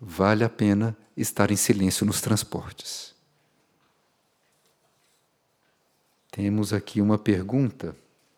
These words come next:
sobre Cristo e sobre a consciência de Maria, que está respondida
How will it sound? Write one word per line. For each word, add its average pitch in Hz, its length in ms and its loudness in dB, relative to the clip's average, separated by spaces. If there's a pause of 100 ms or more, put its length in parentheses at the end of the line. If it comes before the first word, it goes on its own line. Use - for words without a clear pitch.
(420)
sobre 95 420 -6
Cristo - 800 -4 (720)
e - 60 -16
sobre 90 920 -2
a 92 80 -6
consciência - 680 -2
de 82 80 -6
Maria, 87 580 0 (1300)
que - 120 -4
está - 260 4
respondida 120 1160 2